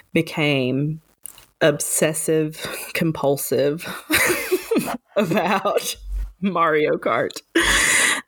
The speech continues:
So in the beginning of shutdown, when we could not all physically be together and, like, everything was sh-, like, being taken very seriously,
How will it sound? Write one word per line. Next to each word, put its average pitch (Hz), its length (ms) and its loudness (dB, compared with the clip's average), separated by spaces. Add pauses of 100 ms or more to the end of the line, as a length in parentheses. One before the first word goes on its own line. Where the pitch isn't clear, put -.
So 208 480 0 (1200)
in 240 100 2
the 294 60 2
beginning 208 320 2
of 165 80 0
shutdown, 147 640 0
when 170 380 0
we 175 120 2
could 185 160 -2
not 165 260 2
all 151 640 0
physically 156 440 0
be 143 200 -2
together 135 600 0 (300)
and, 143 140 2 (180)
like, 139 280 -2 (100)
everything 147 600 0
was 113 160 0
sh-, - 280 0 (100)
like, 147 200 2 (220)
being 147 240 0
taken 143 360 -2
very 135 240 2
seriously, 139 800 0